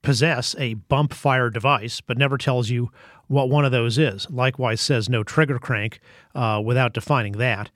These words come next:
Um, and then says,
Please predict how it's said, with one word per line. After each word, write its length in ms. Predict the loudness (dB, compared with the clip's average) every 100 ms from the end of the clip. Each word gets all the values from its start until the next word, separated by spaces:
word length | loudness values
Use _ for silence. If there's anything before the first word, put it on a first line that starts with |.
| _ -20 -20 -4
Um, 340 | 0 0 0 -6 _ _ _ _ _ _ _ _ _ _ _
and 180 | 0 4
then 220 | 4 4
says, 480 | 2 2 2 0 -4